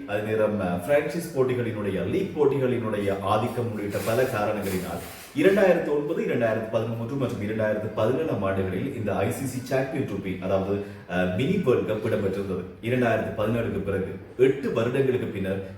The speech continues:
இம்முறை இரண்டாயிரத்து இருபத்தைந்தாம் ஆண்டு ஐ சி சி சாம்பியன் ட்ரோபி பாகிஸ்தான் மற்றும் துபாயில் இடம்பெறுகின்றமை சிறப்பு. குறிப்பாக, ஐ சி சி சாம்பியன் ட்ரோபியினுடைய சாம்பியன் பட்டங்களை வென்ற அணிகளாக முதல் வருடத்திலே ஆயிரத்தி தொள்ளாயிரத்தி தொண்ணூற்றி எட்டாம் ஆண்டு தென்னாப்பிரிக்காவும்,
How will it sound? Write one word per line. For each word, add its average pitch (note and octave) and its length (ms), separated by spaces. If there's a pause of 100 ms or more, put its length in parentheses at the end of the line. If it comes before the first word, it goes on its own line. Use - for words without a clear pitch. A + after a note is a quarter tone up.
இம்முறை G#2+ 400 (180)
இரண்டாயிரத்து C3+ 520
இருபத்தைந்தாம் A2 600
ஆண்டு F2+ 340 (220)
ஐ C3 220
சி C#3 140
சி B2+ 240
சாம்பியன் B2 420
ட்ரோபி G2+ 360
பாகிஸ்தான் C3+ 680
மற்றும் G#2+ 340 (140)
துபாயில் B2 580
இடம்பெறுகின்றமை F#2 600 (100)
சிறப்பு. - 480 (600)
குறிப்பாக, G3 640
ஐ - 200
சி - 120
சி - 220
சாம்பியன் - 440
ட்ரோபியினுடைய A#2+ 580
சாம்பியன் C3+ 560
பட்டங்களை A#2+ 420
வென்ற G#2 320
அணிகளாக G2+ 520
முதல் B2 260
வருடத்திலே G#2+ 460
ஆயிரத்தி G#2+ 500
தொள்ளாயிரத்தி G#2 400
தொண்ணூற்றி G#2 220
எட்டாம் G2 280
ஆண்டு F#2+ 320
தென்னாப்பிரிக்காவும், B2+ 580